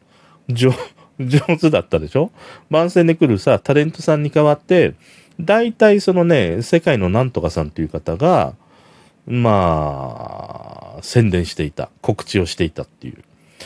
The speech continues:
あれはやっぱりね、一つの才能でありテクニックだなっていうふうにね、今こうやって俺はね、話しながら思ってました。でも結果ね、俺が明日話している、あげる内容っていうのは、結果せ-、世界のなんとかさんの話、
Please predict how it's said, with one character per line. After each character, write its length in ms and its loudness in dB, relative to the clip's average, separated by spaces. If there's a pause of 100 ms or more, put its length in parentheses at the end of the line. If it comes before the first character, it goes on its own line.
(400)
あ 140 0
れ 140 6
は 80 6
や 60 4
っ 80 -4
ぱ 120 2
り 120 0
ね、 160 2
一 240 0
つ 100 -2
の 80 2
才 320 0
能 220 4
で 100 2
あ 40 2
り 120 -2
テ 140 -6
ク 100 -4
ニ 140 -2
ッ 20 -18
ク 100 -2
だ 120 2
な 140 -4
っ 20 -14
て 180 -12
い 60 -8
う 20 -10
ふ 80 -10
う 40 -6
に 120 -10
ね、 80 -10
今 220 0
こ 140 0
う 20 6
や 80 4
っ 20 -10
て 120 -2
俺 180 2
は 100 4
ね、 80 0
話 300 0
し 80 -8
な 80 2
が 80 -2
ら 80 -2
思 140 -6
っ 20 -8
て 120 -16
ま 100 -12
し 100 -20
た。 160 -14 (1000)
で 140 2
も 100 -2
結 340 -2
果 140 0
ね、 220 -2 (180)
俺 240 4
が 160 4
明 60 2
日 240 -2
話 300 -2
し 60 -16
て 100 -2
い 120 -4
る、 240 -8 (120)
あ 120 -4
げ 160 0
る 100 0
内 280 0
容 100 0
っ 40 -4
て 160 -8
い 20 -2
う 40 -4
の 120 -6
は、 200 -4 (460)
結 240 -2
果 100 0
せ-、 160 -6 (340)
世 200 0
界 260 2
の 220 -2 (260)
な 220 -2
ん 40 -8
と 160 -2
か 120 -2
さ 160 0
ん 60 -8
の 100 -8
話、 220 -2